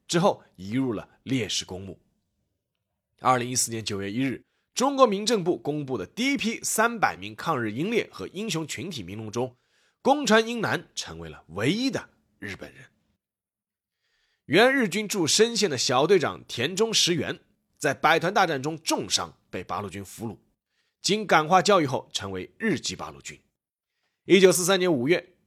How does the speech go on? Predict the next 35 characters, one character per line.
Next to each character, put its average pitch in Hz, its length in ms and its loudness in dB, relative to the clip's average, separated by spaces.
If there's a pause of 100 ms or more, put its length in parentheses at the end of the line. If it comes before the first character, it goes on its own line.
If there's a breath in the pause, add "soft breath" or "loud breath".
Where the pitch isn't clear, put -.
(120)
田 269 220 4
中 320 140 0
实 226 160 2
元 214 140 2
不 156 160 -2
幸 147 260 2
在 98 160 -4
河 131 240 2
北 127 160 0
唐 98 340 -10
县 117 340 -2
豆 196 240 10
腐 101 100 -12
村 101 220 -10
被 110 160 -2
俘， - 400 -12 (420)
被 147 120 2
日 139 120 0
军 139 220 -4
专 277 300 6
门 185 180 0
押 160 160 2
送 143 160 -6
到 117 100 -2
北 73 220 -12
平， - 320 -14 (200)
由 - 120 -12
冈 127 320 -2
村 165 220 -2
宁 127 180 -8
次 - 260 0 (160 soft breath)
亲 302 400 2
自 233 240 -2
审 76 220 -2
讯。 - 220 -8